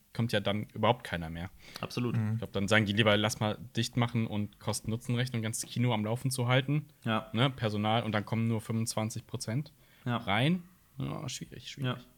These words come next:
Speaker 2: Und eine, eine, eine recht angesehene Epidemiologin vom, wenn du die nachgucken, vom North Texas Health Science Center,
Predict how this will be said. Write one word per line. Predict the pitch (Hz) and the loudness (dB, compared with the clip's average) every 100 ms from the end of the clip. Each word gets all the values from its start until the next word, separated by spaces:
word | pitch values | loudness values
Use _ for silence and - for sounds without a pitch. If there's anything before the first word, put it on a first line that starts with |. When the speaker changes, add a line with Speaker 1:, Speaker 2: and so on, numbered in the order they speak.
| _ _ _ _ - | _ _ _ _ -2
Speaker 2:
Und | 123 | 0
eine, | 120 135 127 | 4 6 6
eine, | 107 123 104 | 6 4 4
eine | 117 120 | 4 4
recht | 127 | 4
angesehene | 147 143 131 139 135 | 4 6 6 8 6
Epidemiologin | 127 127 123 123 123 170 190 208 220 | 6 2 4 4 6 6 6 4 2
vom, | - 143 147 - - - | 4 4 4 -4 -14 -4
wenn | - 202 | 4 6
du | |
die | 160 | 8
nachgucken, | 156 165 208 226 202 | 8 8 6 4 6
vom | 151 | 6
North | 156 269 - - | 10 10 8 6
Texas | 226 - 226 - | 6 6 2 8
Health | 170 220 | 8 8
Science | - - 202 135 123 | 6 8 8 8 6
Center, | - 131 147 175 220 | 4 6 6 6 4